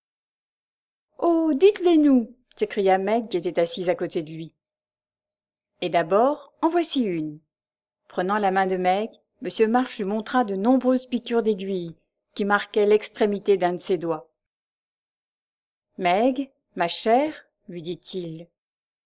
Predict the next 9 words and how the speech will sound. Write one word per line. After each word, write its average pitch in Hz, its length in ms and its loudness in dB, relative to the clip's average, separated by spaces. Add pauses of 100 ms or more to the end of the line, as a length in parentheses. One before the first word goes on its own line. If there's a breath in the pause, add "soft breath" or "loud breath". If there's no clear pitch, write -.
(260)
je - 140 -6
suis 302 220 0
fier 180 360 2
de 185 80 -6
toucher 208 380 -2
cette 202 260 -2
travailleuse 180 560 0
petite - 380 -10
main. » 165 200 -4